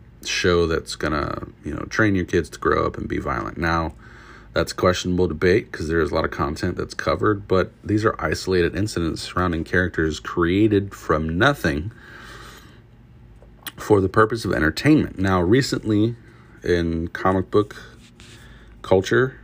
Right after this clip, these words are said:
um, especially through D C, um, there have been lots of political writers, and I call them political because they make very broad political statements in their work, in their, in their issues that they take over.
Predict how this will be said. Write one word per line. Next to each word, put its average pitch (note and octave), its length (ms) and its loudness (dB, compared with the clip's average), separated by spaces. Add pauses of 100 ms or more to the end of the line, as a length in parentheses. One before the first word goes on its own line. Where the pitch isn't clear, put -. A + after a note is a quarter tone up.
(200)
um, D#2+ 380 0
especially - 500 2
through A2+ 180 2
D G#2+ 180 2
C, F2+ 420 0 (680)
um, D2+ 300 -2
there D#2+ 180 2
have E2 240 0
been E2 240 2
lots D#2+ 300 0
of F2 400 -2
political G2 520 2
writers, E2+ 560 2
and D2+ 140 -2
I D2 60 -2
call D#2+ 200 0
them F2+ 140 0
political F2+ 540 2
because D2+ 420 -2
they E2+ 140 0
make E2 320 -2
very F2 540 0
broad E2 580 2
political F2 400 2
statements - 640 0 (880)
in F2+ 220 4
their F#2 260 6
work, A2 480 4
in F2+ 180 2
their, F2 220 4
in F2+ 200 2
their F2 280 4
issues D#2 640 0 (160)
that E2 200 0
they E2 100 0
take - 260 -6
over. F#2 400 -2